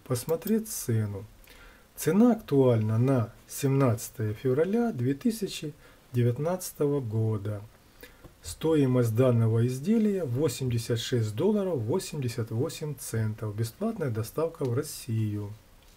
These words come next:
Смотрим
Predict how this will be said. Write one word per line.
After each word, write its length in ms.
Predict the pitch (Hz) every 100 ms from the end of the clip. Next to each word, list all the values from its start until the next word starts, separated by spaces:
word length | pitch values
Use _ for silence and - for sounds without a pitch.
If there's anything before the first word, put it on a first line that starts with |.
| - - _ - - - - - - - - - - - - - - - - _ _ -
Смотрим 840 | - - 127 139 127 120 117 117